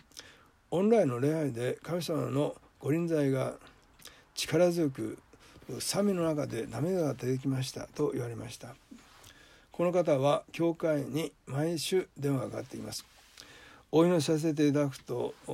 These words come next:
神様はたかれ、次が次へとお祈りが答えられ、祝福されています。この方は、「祈祷会に参加させていただいていいですか？」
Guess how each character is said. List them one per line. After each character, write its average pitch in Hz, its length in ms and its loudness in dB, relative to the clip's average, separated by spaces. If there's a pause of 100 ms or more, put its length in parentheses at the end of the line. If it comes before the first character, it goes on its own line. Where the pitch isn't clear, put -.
(120)
神 156 200 -2
様 139 160 -4
は 117 160 -6
た 135 160 -6
か 127 80 -4
れ、 127 220 -4
次 - 200 -6
が 165 140 2
次 170 240 -6
へ 135 180 -4 (120)
と 147 260 -2 (380)
お 139 100 0
祈 135 160 4
り 123 80 -4
が 143 140 0
答 135 260 -2
え - 20 2
ら 139 140 0
れ、 117 160 -2
祝 - 220 -8
福 131 80 -10
さ 143 120 -8
れ 131 80 -6
て 127 120 -12
い 113 80 -8
ま 117 180 -6
す。 - 160 -4 (760)
こ 185 120 0
の 185 40 0
方 175 160 4
は、 147 220 8
「祈 - 120 -12
祷 196 120 2
会 165 180 0
に 139 80 -4
参 160 220 -2
加 151 320 -2
さ 151 180 -4
せ 156 200 0
て 139 280 -6
い 131 60 -4
た 160 160 0
だ 151 80 4
い 139 80 2
て 139 140 -4
い 151 60 0
い - 20 -6
で 147 140 0
す 139 120 -10
か？」 139 160 -8